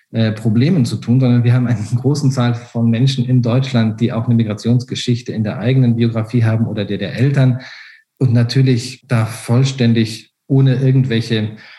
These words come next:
Probleme damit leben können. Manchmal werden ihnen Probleme angedichtet und zugeschrieben, auch im klinischen Kontext.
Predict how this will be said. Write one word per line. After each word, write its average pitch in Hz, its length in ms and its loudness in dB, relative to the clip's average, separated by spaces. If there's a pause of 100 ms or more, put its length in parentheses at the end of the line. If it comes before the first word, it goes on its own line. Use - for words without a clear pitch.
(300)
Probleme 170 800 0
damit 135 480 0
leben 139 300 2
können. 139 280 4
Manchmal 123 360 2
werden 113 280 -2
ihnen 110 460 -2
Probleme 110 380 0
angedichtet 160 640 0
und - 360 -4
zugeschrieben, 147 640 0
auch 131 140 -2
im 107 80 -4
klinischen 147 380 0
Kontext. 123 520 0